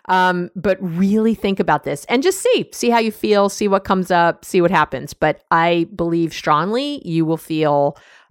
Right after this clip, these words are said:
um, a change. I really, really do. So, um, come on,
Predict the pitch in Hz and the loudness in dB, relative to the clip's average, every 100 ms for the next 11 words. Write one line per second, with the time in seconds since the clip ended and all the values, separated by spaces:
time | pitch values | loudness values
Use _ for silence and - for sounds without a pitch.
0 | - 160 147 143 143 - _ _ _ _ | -2 0 0 -4 -12 -16 _ _ _ _
1 | _ _ _ _ - - - 147 - - | _ _ _ _ -10 -6 -6 -6 -10 -18
2 | - _ 175 170 170 165 151 151 151 156 | -20 _ -2 2 4 4 2 0 0 -2
3 | - - - 151 147 - 151 143 131 - | -4 -4 0 2 0 -2 -2 -2 -8 -12
4 | 170 143 147 | -6 -6 -8